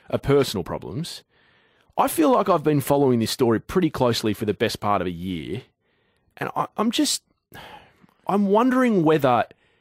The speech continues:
football is the f-, should be the first priority for Clayton at the moment. A-, and I've gotta be honest, I was uncomfortable watching vision of him play yesterday, albeit it was great to see him smiling.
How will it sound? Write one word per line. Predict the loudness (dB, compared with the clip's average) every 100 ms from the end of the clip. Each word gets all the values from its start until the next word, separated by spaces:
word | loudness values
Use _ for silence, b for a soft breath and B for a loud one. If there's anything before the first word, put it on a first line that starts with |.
| _ _ _ _
football | -16 -4 -4 0 2 2 0 -4
is | -6 -6 -6 -8 -8
the | -12
f-, | -12 -10
should | -4 -2 2
be | 2
the | 2
first | 2 0 0
priority | 0 2 4 2 0 -8 _ -6
for | -6
Clayton | 0 -2 -2 -8 -8
at | -8
the | -6
moment. | -8 -8 -8
A-, | -6 -2
and | -2
I've | 0
gotta | 0 2
be | 2
honest, | 2 -2 -2
I | 0
was | 2 0 0
uncomfortable | -2 0 0 -2 -2 -4 -4 -8 _ _
watching | -4 -2 -2 -4
vision | -2 -2 -2
of | -4
him | -2 -2 -4 b b b b
play | -4 0
yesterday, | 0 -2 -4 -8 -2
albeit | 0 2 2 2 -2
it | -6
was | -4
great | -4 -4
to | -4
see | -2 -2
him | -2 -4
smiling. | -6 -2 0 0 -6